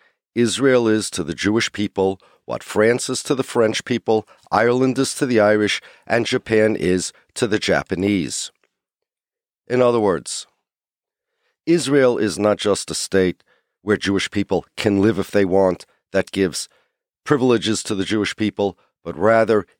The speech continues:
Israel is to the Jews what Japan is to the Japanese. Israel is the cradle of Jewish identity to Zionists. In the Zionist mind,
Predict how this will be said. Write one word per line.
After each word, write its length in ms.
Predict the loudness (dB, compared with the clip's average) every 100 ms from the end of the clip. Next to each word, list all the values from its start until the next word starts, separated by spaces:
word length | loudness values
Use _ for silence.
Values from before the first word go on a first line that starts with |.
| _
Israel 560 | 0 0 0 2 2 2
is 340 | 0 0 -2 -8
to 160 | -6
the 240 | -2 0 0
Jews 640 | -4 0 0 0 -6 -4
what 140 | -6
Japan 500 | -4 -10 -4 0 0
is 180 | 0 -4
to 120 | -6 -8
the 80 | -4 0
Japanese. 540 | 0 -2 -6 -8 -10 _ _ _ _ -4
Israel 560 | 0 0 2 4 2 2
is 540 | 2 4 2 0 -8 -12 _ _
the 80 | -10
cradle 720 | -8 -2 2 2 2 0 -2 _ _ -8
of 160 | -8
Jewish 400 | -4 -2 0 0
identity 760 | 0 0 0 -2 -4 -8 -8 -12 _ _ _ _
to 120 | -4 0
Zionists. 920 | 0 -2 -4 -8 -12 -12 -12 -14 -16 _ _ _ _ _ _ _
In 140 | -2 0
the 100 | 0
Zionist 800 | 2 2 2 2 0 -2 -8 -2
mind, 560 | 2 2 0 -8 -18